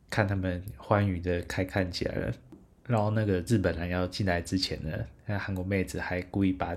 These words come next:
脚张得大开，抬高高，然后用调皮的语气喊：“欢迎光临”，就，就类似这样的语境，然后就感觉整个现场就非常的活泼又欢迎。那在休息够之后呢，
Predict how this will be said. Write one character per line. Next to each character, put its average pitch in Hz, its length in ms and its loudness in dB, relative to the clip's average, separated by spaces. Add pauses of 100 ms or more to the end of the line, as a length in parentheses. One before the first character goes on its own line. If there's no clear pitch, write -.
脚 - 240 -4 (480)
张 101 200 2
得 90 80 0
大 90 240 2
开， 90 240 -4
抬 - 200 -6
高 87 200 -4
高， 85 340 -4 (220)
然 90 100 -6
后 92 240 0
用 92 180 0
调 - 220 -2
皮 - 140 0
的 87 80 4
语 85 100 -2
气 90 240 -4
喊 - 180 -6 (140)
：“欢 117 220 4
迎 104 100 0
光 107 240 2
临”， 92 320 0 (540)
就， 104 80 2
就 110 160 8
类 101 160 6
似 98 160 0
这 107 100 4
样 98 100 6
的 90 60 2
语 - 160 -4
境， 98 320 -4 (320)
然 - 80 -20
后 92 80 -2
就 95 160 0 (160)
感 85 180 0
觉 90 140 -2
整 87 180 -2
个 87 120 0
现 101 180 2
场 90 220 -2
就 92 180 2
非 101 220 2
常 90 200 -2
的 87 120 -2
活 90 240 -2
泼 95 260 4
又 95 260 4 (760)
欢 104 260 6
迎。 101 260 0 (720)
那 113 80 0
在 98 380 6
休 90 220 6
息 - 180 0
够 90 200 4
之 85 160 -2
后 87 260 2
呢， 80 340 -2